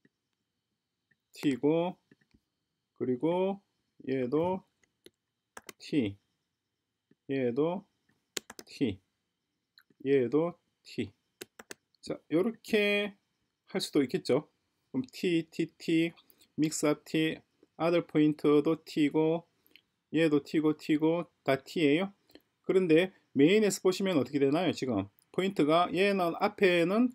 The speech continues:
아이솔티 투고 뒤는 플롯이잖아요. 그죠? 그리고 앞에 얘는 뭐예요? 얘는 에스티알이고 랩 에스티알이고 얘는 캐릭터죠. 서로 다른 타입이 와 있잖아요. 그러면 안 되죠.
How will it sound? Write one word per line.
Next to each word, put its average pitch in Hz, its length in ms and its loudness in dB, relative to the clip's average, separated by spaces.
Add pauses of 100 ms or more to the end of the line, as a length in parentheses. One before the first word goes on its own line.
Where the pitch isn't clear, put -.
아이솔티 190 520 2
투고 131 300 2
뒤는 156 300 0
플롯이잖아요. 104 600 0 (800)
그죠? 180 280 -2 (260)
그리고 170 160 -4
앞에 190 280 2
얘는 170 440 4
뭐예요? 127 340 2 (100)
얘는 165 180 2
에스티알이고 135 840 4 (320)
랩 180 220 4
에스티알이고 151 720 2
얘는 156 200 0
캐릭터죠. 101 580 -6 (560)
서로 208 260 2
다른 190 220 4
타입이 196 260 4
와 127 120 6
있잖아요. 110 300 -4 (140)
그러면 196 260 0
안 98 60 0
되죠. 101 260 -2